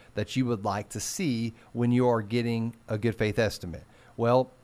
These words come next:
that has been solved with this new form. It gives you the cash to close. It also gives you the monthly payment. Those are important pieces of the puzzle. Um, it also gives you your A P R as well on one form instead of having to look at another form,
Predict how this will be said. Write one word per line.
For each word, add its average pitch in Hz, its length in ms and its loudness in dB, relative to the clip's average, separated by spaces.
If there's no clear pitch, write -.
that 120 260 2
has 123 160 2
been 110 220 0
solved 107 480 4
with 104 180 -4
this 98 200 -6
new 113 240 2
form. 104 480 -4
It 110 160 -6
gives 110 280 -2
you 104 200 -2
the 95 260 -4
cash 101 320 -2
to 139 80 -4
close. 120 500 4
It 110 120 -4
also 107 260 0
gives 101 260 -2
you 101 80 -4
the 101 120 -4
monthly 98 320 -4
payment. 90 420 -6
Those 110 220 -2
are 110 80 0
important 101 440 -4
pieces 98 340 -8
of 92 100 -8
the 92 80 -8
puzzle. 135 400 2
Um, 107 260 2
it 120 80 0
also 151 300 4
gives 123 260 0
you 110 120 0
your 98 240 -4
A 113 140 0
P - 180 0
R 120 380 2
as 101 160 -4
well 101 400 0
on 107 240 2
one 107 220 4
form 123 340 2
instead 101 260 -2
of 101 60 -2
having 104 340 -2
to 101 140 -6
look 110 260 -2
at 101 100 0
another 120 440 2
form, 95 400 -10